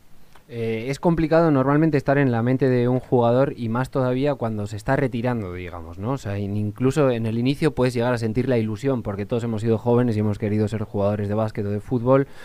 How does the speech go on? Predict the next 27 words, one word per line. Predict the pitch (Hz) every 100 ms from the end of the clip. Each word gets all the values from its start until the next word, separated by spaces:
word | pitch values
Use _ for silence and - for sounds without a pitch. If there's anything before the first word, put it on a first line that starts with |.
| - -
o | 107
ser | 117 113
deportistas, | 113 110 107 131 110 117 113 -
o | 110
hemos | 113
tenido | 110 110
sueños, | 107 123 127 135 - - - -
pero | 113 110
la | 113
retirada | 117 117 135 156
siempre | 139 143 143
queda | 131 139
mucho | 131 135 131
más | 127
lejos | 127 127 120
del | 110
imaginario | 110 107 117 117 123 117 110
colectivo | 107 104 104 113 107
de | 101
la | 101
gente. | 107 98 92 87 - - - -
Eh, | - 120 117 110 - - - - - - - -
¿eras | 156 190
la | 147
persona | 135 147 147
que | 131
decías, | 120 123 117 113 -